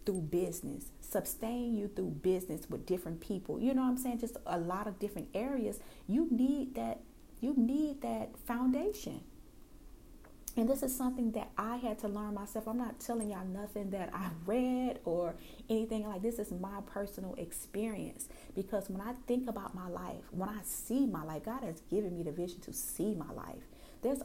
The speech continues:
opportunities, there's doors, there's so many things that's waiting on me.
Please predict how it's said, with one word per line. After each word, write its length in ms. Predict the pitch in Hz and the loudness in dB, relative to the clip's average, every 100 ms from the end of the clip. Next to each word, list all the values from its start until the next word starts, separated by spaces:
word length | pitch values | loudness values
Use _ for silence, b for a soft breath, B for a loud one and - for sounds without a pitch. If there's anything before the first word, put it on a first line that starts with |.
| - | -4
opportunities, 800 | 196 185 - 233 226 220 226 214 | -4 -4 -4 -2 0 2 0 2
there's 240 | 185 160 | 0 0
doors, 480 | 156 190 214 208 202 | -2 0 0 0 -2
there's 160 | 208 | -4
so 260 | - - 208 | -4 -2 -2
many 160 | 208 196 | -2 -2
things 300 | 196 185 - | -2 -2 -4
that's 180 | 165 | -4
waiting 480 | 156 151 170 190 180 | -2 0 2 2 0
on 180 | 156 151 | -2 -2
me. 220 | 139 - | -2 -6